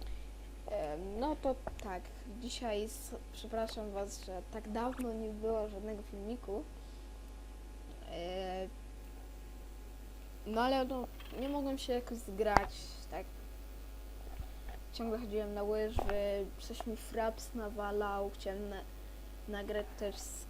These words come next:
Crazy Set trójki. No ale no, nie wyszło, chciałem też ze Sniper Ghost Warrior, no ale crashowały mi się po prostu, więc opuściłem. Ja od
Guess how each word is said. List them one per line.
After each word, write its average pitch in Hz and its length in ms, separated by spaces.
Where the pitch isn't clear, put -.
Crazy 214 360
Set 208 240
trójki. 214 880
No 294 180
ale 285 260
no, 240 180
nie 277 240
wyszło, 226 280
chciałem 202 260
też 208 160
ze 214 160
Sniper 208 480
Ghost 220 220
Warrior, 208 500
no 262 80
ale 262 280
crashowały 254 560
mi 175 120
się - 120
po - 140
prostu, 269 320
więc 381 280
opuściłem. 202 680
Ja 254 340
od - 380